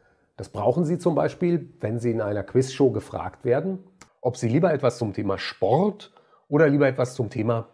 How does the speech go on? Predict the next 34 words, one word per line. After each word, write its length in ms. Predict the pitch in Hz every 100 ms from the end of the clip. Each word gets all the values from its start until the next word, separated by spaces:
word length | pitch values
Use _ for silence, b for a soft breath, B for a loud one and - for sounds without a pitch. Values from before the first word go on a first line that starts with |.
| -
politische 540 | 113 110 127 117 110
Zeitgeschichte 800 | - 101 123 131 117 113 - 127
gefragt 400 | 120 - 110 -
werden 240 | 98 95
wollen. 320 | 92 98 113 - _ _ _ _
Da 140 | - 95
sichten 400 | 143 180 - 147
Sie 120 | 143
dann 180 | 139 123
so 140 | 117
intern 420 | 113 202 165 135
Ihr 140 | 120 110
eigenes 380 | 113 110 - 135
Wissen, 260 | 180 180
um 140 | 131 120
zu 140 | 127
entscheiden, 680 | 107 98 95 110 135 143 B B B 101
wo 220 | 104 143
vermutlich 680 | 139 117 120 139 131 117 -
mehr 260 | 107 123 123
zu 220 | 120 104
holen 280 | 123 135 120
ist, 220 | 117 -
wo 80 | 101
es 120 | -
Ihnen 120 | 98
leichter 380 | 90 107 - 101
fällt, 220 | - -
dann 260 | 104 104 117
die 100 | 107
nachfolgenden 560 | 101 - 104 98 120
Fragen 260 | - 104 92
zu 140 | -
beantworten. 520 | 92 - - - _